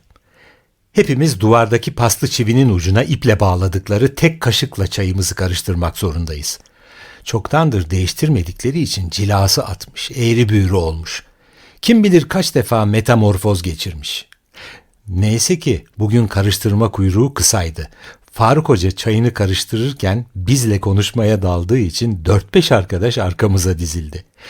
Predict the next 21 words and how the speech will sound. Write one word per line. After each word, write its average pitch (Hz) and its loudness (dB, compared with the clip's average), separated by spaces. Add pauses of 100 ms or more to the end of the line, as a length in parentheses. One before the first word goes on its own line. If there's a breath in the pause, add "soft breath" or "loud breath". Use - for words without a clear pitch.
(400 loud breath)
Onları 117 2
görünce 113 4
hocayı 107 4
hafiften 113 0
markaja 107 2
alıp 98 -4
sıkıştırdık. - -4 (460 loud breath)
Kaşığı - 0
elinden 120 2
bıraktırdık. - -8 (600 loud breath)
Bekleyenlere 202 2
ayıp 180 2
olmasın 113 2
diye 160 0
çayımı 147 0
yarım 151 4
yamalak 98 0
karıştırıp 104 -6 (180 soft breath)
kaşığı 147 2
Aytekin'e 120 2
uzattım. 92 -2